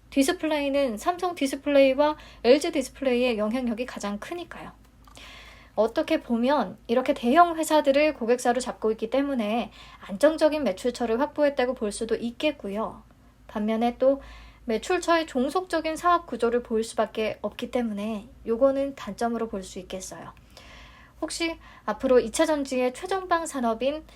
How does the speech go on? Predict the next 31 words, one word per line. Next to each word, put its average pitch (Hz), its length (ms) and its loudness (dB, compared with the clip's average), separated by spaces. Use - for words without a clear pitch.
완성차 294 640 0
제조업체 269 640 0
쪽에서 254 640 -2
이 254 160 -6
차 370 160 0
전지에 302 440 0
대한 277 340 0
가격 233 500 2
인하 240 340 2
압력을 220 400 -2
준다면 214 720 0
연쇄적으로 247 600 2
지아이텍까지도 294 1040 2
부정적인 269 500 2
영향을 214 360 -2
받을 208 260 -8
수밖에 202 320 -6
없다는 208 480 -2
거, 226 180 4
요거는 254 320 0
알고 208 280 -2
있어야 208 280 -6
되겠네요. 196 440 -14
자, 220 180 -2
이런 302 440 4
매출처 330 520 0
편중 359 400 -4
위험을 311 420 0
좀 277 200 -4
완화시키기 254 720 0
위해서 208 500 -2